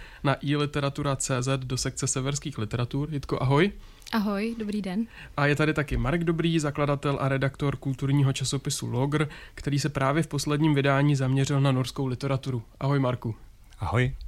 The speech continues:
Speaker 3: dobrý den.
Speaker 1: Rovnou i zmíním, že tenhle pořad můžete sledovat na webkameře. Pokud byste se chtěli podívat, kdo jsou tito dva milí hlasy, tak, eh, se podívejte na stránky Vltava a zasílat můžete do toho,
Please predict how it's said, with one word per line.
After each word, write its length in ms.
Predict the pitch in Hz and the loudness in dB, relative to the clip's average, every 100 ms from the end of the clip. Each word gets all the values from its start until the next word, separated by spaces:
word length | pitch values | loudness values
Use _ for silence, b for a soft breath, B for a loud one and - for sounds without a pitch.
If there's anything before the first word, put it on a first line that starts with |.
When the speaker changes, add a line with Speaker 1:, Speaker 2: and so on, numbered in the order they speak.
| - | -8
Speaker 3:
dobrý 220 | 98 104 | -4 -4
den. 300 | 120 101 101 101 B B B B | -4 -4 -6 -8 B B B B
Speaker 1:
Rovnou 300 | 139 147 180 180 | -2 0 2 2
i 60 | |
zmíním, 380 | 156 156 165 170 | 2 4 6 4
že 80 | 160 | 2
tenhle 260 | 160 160 | 0 0
pořad 280 | 151 156 151 | 0 -2 0
můžete 260 | 147 147 156 | 0 2 0
sledovat 500 | 156 151 147 139 131 | 2 2 2 0 0
na 240 | 123 101 | -4 -6
webkameře. 600 | - 139 147 175 175 175 165 | -6 -6 -4 0 2 2 0
Pokud 240 | 151 143 | -4 -4
byste 200 | 139 139 | -6 -4
se 120 | 143 | -4
chtěli 240 | 131 147 135 | -4 -4 -4
podívat, 600 | 143 139 143 139 139 143 135 | -2 0 2 2 0 -2 -2
kdo 420 | 127 131 143 131 139 | -2 0 2 0 -2
jsou 380 | - 143 143 | -4 0 0
tito 220 | 139 139 147 | 0 -2 0
dva 160 | 135 | 2
milí 260 | 139 139 135 | 4 4 4
hlasy, 340 | 135 131 143 | 2 0 -2
tak, 260 | 135 131 - | -4 -6 -4
eh, 140 | 131 | -6
se 100 | 127 | -4
podívejte 400 | 135 131 135 131 | -4 -2 -2 0
na 80 | 139 | 0
stránky 360 | - 135 139 120 | 2 2 2 0
Vltava 460 | 120 143 143 147 147 B B B - | -2 0 2 2 0 B B B -2
a 280 | 139 135 | 0 0
zasílat 420 | 131 139 - 151 143 | 0 -2 0 -2 2
můžete 360 | 143 143 147 | 0 0 -2
do 80 | 139 | -2
toho, 300 | 139 139 143 | 0 0 -2